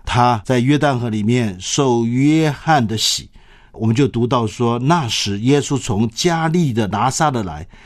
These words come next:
在约旦河里受了约翰的洗。他从水里一上来，就看见天裂开了，圣灵仿佛鸽子降在他身上，又有声音从天上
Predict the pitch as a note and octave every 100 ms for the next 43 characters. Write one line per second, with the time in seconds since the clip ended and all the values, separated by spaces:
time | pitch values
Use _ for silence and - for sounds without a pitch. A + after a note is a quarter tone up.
0 | - - B2 C3 D3 D#3 C#3 A#2 A#2+ B2
1 | G#2 F#2 - F#3 D3 A#2 A#2+ C#3 E3 D#3+
2 | F3+ G#3+ G3+ - - - - - - -
3 | A#2 A#2+ A#2+ A2 G#2 A2+ - C3+ C#3+ A#2+
4 | A#2 F#3+ - G3+ C3+ F2+ D#2+ E2 - -
5 | - - B2+ - D3+ D3 A#2 A2+ C3+ G#2+
6 | G2+ - F3 E3+ E3+ F3 E3+ G#3 D#3 -
7 | - C3+ G2 - - - - - E3+ C#3+
8 | A2+ A#2 - A2 F2 F2+ D#3 C3 - D#3+
9 | F3 C#3 G#2+ - - D#3 D#3+ C3+ A2+ C3
10 | B2 G2+ A#2 A#2+ A2+ G#2+ D#3 A#2+ D3 F#2+
11 | - _ - _ - C3+ G#2+ - D3+ D3+
12 | C3+ G#2 A#2+ - E3 E3 D#3+ D#3+ B2